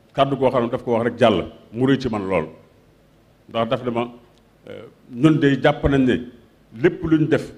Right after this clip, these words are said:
bañ defee ne baax na ba dañu ci tagg, bu ëllëgee dañ koy xeeb, parce que dañuy defe ne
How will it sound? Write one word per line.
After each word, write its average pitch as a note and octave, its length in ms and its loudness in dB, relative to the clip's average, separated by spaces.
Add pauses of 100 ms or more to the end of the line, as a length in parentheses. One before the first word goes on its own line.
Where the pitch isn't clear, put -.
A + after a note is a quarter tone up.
bañ D#3 180 -2
defee D3+ 200 0
ne C3 100 -2
baax A#2 300 2
na G2+ 140 -4
ba B2+ 140 -2
dañu D#3 220 0
ci D3 120 -2
tagg, A2+ 260 -2 (1500)
bu B2 200 -6
ëllëgee D3 560 2 (460)
dañ B2 140 -10
koy A#2 120 2
xeeb, A2+ 340 -2
parce - 140 -12
que A#2 60 -14
dañuy B2 180 -2
defe A#2+ 180 -2
ne G#2+ 80 -6